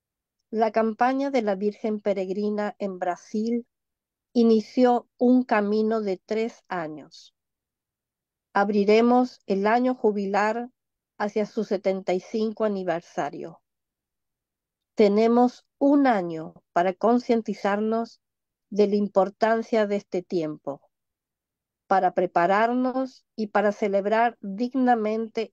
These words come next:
esta fiesta en nuestras parroquias y diócesis. Así que atención, no perdamos tiempo. Despierta, es la hora.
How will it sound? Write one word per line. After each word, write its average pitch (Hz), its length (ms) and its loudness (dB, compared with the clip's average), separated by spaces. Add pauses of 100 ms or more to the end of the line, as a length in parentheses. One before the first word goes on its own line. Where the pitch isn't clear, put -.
esta 214 380 -2
fiesta 220 720 0
en 190 220 -2
nuestras 202 440 -4 (100)
parroquias 196 720 -2
y 196 100 -4
diócesis. - 760 -10 (1200)
Así 208 380 0
que - 100 2
atención, 185 760 0 (680)
no 214 340 4
perdamos 220 520 -2
tiempo. 156 600 -6 (760)
Despierta, 185 1000 0 (640)
es 220 280 4
la 190 220 6
hora. 151 440 -6